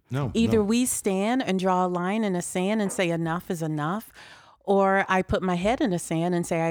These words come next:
Speaker 2: agree with whatever they're, what they're saying and what they're doing.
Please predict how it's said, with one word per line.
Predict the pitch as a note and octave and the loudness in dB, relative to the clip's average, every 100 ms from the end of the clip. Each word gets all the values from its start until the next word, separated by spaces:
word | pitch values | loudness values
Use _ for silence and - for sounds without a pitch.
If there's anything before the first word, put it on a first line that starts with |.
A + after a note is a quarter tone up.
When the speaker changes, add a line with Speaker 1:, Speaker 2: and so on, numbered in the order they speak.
| E3 | 0
Speaker 2:
agree | E3 D#3+ F3 | 0 0 0
with | F#3 F3+ | 0 -2
whatever | F3 F#3 F#3 | -2 -2 -2
they're, | F#3+ F#3+ F#3+ F#3 | -2 -2 -2 -4
what | F#3 F#3 | -4 -4
they're | F#3+ F#3 | -4 -4
saying | - G#3 A3+ | -4 -2 0
and | F#3 E3+ | 0 -2
what | F3 | -2
they're | F#3 | -4
doing. | E3+ G#3+ B3 D3+ | -2 -2 -2 -4